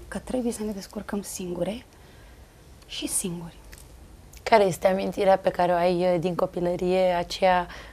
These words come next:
Speaker 2: alături de părinții și sora ta, pe care ai vrea să o retrăiești?
Speaker 1: Când, eh, stăteam toți la masă, întotdeauna, nu exista să nu fim mic dejun, prânz, cină împreună,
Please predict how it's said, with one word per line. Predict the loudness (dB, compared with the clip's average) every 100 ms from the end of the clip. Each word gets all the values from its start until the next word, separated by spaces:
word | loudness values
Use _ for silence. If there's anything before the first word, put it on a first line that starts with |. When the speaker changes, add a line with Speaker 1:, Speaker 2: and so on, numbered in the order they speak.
| 2
Speaker 2:
alături | 4 4 2
de | 2
părinții | 2 2 2 0 -6
și | -10 -10
sora | -4 -2 0
ta, | -2
pe | -2
care | 2 6 6 6 2
ai | 0
vrea | 2 0
să | 0
o | -2
retrăiești? | -2 -2 -6 -6 -16 -20 -20 -20 -20 -20 -20 -20 -20 -20 -20 -18 -20 -20
Speaker 1:
Când, | -8 -2 0 2
eh, | 2 2 0 -2 -6 -6 -6 -6
stăteam | -4 -2 2 0 0
toți | -2 -2
la | -4
masă, | -4 -6 -8 -10 -10 -18 -20 -20 -20 -4
întotdeauna, | -2 0 -2 -4 -6 -4
nu | 0 2
exista | 2 0 -4 -4 -4
să | -4 -2
nu | -2
fim | -2 -2 -2 -2 -4 -4 -8 -8
mic | 2 2 2
dejun, | 0 2 2
prânz, | 0 -4
cină | -4 -6 -4
împreună, | -4 -4 -4 -2 -2